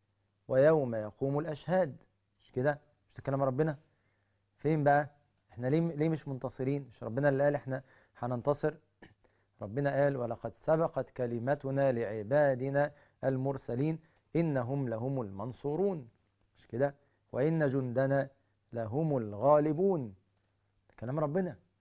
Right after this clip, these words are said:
طيب، يجي الشيطان بقى يرمي في ايه؟ يرمي في عقلك الايه؟ الآيات ديت مع الشبهة ديت مع بتاع،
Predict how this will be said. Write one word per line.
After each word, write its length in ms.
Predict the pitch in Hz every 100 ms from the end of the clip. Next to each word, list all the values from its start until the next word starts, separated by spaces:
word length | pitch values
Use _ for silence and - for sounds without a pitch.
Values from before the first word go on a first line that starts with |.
| _ _ _ _ -
طيب، 300 | 107 92 113
يجي 160 | 143
الشيطان 300 | 143 - 143
بقى 160 | 143 139
يرمي 200 | 139 131
في 100 | -
ايه؟ 180 | 135 135 -
يرمي 200 | 131 135
في 100 | 120
عقلك 280 | 135 127 120
الايه؟ 240 | 117 139 139 - - _ _ _ _ _ _ _ _ _ -
الآيات 240 | 127 139
ديت 280 | 123 139 135 - _ - - -
مع 140 | 143 139
الشبهة 340 | - 147 131
ديت 280 | 135 143 143 _ _ _ -
مع 200 | 127 143
بتاع، 380 | 139 143 147 131